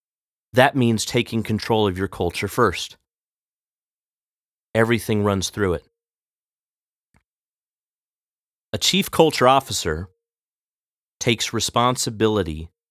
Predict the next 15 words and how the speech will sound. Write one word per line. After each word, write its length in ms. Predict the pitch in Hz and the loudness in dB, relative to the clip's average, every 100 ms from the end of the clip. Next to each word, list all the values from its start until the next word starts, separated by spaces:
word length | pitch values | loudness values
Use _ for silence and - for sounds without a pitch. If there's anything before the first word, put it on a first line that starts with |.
| _ _ _ _ _ | _ _ _ _ _
for 140 | - 110 | -4 2
their 140 | 101 | 4
most 360 | 101 110 - - | 4 2 0 -8
precious 520 | - 127 - 110 - | 2 2 2 -4 -4
asset. 560 | 107 101 - 92 - - _ _ _ _ _ _ _ _ _ _ _ _ _ _ _ 90 | 0 0 0 -4 -4 -14 _ _ _ _ _ _ _ _ _ _ _ _ _ _ _ -6
They 160 | 92 | -4
evaluate 680 | 85 87 120 147 147 156 151 | 0 4 4 6 4 4 2
it 260 | 170 - - _ _ _ _ - | -2 -8 -20 _ _ _ _ -2
when 160 | 120 | 0
applicable, 680 | 127 127 131 131 127 147 - _ _ _ _ _ _ _ | 2 0 -2 -4 -2 -2 -2 _ _ _ _ _ _ _
determine 720 | 95 - 113 120 127 131 117 - _ | -12 -4 2 2 2 -2 -10 -18 _
its 160 | 101 - | -10 -8
deficiencies 840 | 90 - 147 160 143 160 170 165 101 | -6 4 4 4 -2 -2 -2 -2 -2
and 180 | 90 - _ _ | -4 -6 _ _
potential, 580 | - - 127 135 160 156 | -8 0 2 2 0 -2